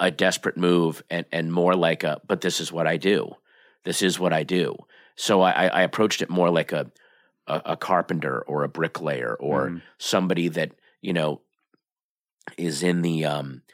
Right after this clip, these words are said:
Speaker 1: vocational trades, which are also an art. Um, but there's, there are, there, there are bricklayers who I'm sure went through trauma and tragedy then, that then one day said, "I gotta build a wall today. I've gotta build, I gotta go do what I do. This is what I know how to do."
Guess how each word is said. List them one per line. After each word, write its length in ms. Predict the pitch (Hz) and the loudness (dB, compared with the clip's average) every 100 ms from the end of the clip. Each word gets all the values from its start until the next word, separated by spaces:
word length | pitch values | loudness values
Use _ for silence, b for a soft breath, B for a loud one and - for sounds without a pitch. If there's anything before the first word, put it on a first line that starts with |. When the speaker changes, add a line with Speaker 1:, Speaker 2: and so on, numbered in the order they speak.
| b - | b -6
Speaker 1:
vocational 640 | 82 - 104 101 98 78 | -4 0 0 0 0 -2
trades, 640 | - - 82 67 52 - | -2 0 0 -2 -6 -6
which 220 | 87 90 95 | 0 2 2
are 80 | |
also 340 | 90 104 - 80 | 4 4 2 0
an 80 | 78 | 2
art. 400 | 98 87 - - B B B - | 2 2 -2 -10 B B B -2
Um, 400 | 87 80 78 80 b b - | 0 2 -2 -6 b b -10
but 140 | - | 0
there's, 320 | 127 127 123 - b b b | 4 4 2 -6 b b b
there 180 | - 120 | 0 2
are, 140 | 85 71 - 175 - | 2 -2 -8 -12 0
there, 220 | 117 127 | 2 4
there 140 | 131 | 6
are 60 | 120 | 4
bricklayers 580 | 87 101 - 90 95 107 | 4 0 2 2 4 2
who 60 | 82 | 0
I'm 100 | 82 | -2
sure 360 | - 90 87 - b b b | 2 2 2 -2 b b b
went 200 | 87 85 | -6 -4
through 280 | 95 82 - _ | -2 -2 -4 _
trauma 380 | - 95 82 80 | -6 0 2 2
and 140 | 80 80 | -2 -4
tragedy 440 | - 78 80 82 | 0 0 0 -4
then, 340 | 80 - 85 80 | -4 -4 -6 -4
that 160 | 82 78 | -6 0
then 340 | 92 90 73 | 2 2 0
one 160 | 87 92 | 0 2
day 140 | 92 | 0
said, 160 | - - | -2 -4
"I 120 | - | -4
gotta 380 | 78 85 87 90 _ B B B | 0 2 2 -2 _ B B B
build 200 | - 82 85 | -4 -2 0
a 20 | |
wall 280 | 87 120 117 | 2 4 2
today. 240 | 85 67 | -2 -4
I've 100 | 62 | -4
gotta 280 | - 80 82 73 - - | -2 -2 -2 -6 -14 0
build, 380 | 95 87 85 - | 4 4 2 -4
I 80 | 90 | 0
gotta 180 | 90 | 0
go 200 | 95 95 | 2 0
do 180 | 87 90 | 0 0
what 100 | 85 | 0
I 80 | 85 | 0
do. 140 | 90 82 | -2 -4
This 220 | 73 - | -6 -8
is 80 | 82 | -6
what 100 | 82 | -6
I 60 | |
know 160 | 73 80 | -6 -6
how 80 | 76 | -8
to 80 | 71 | -8
do." 280 | 95 110 | -6 -6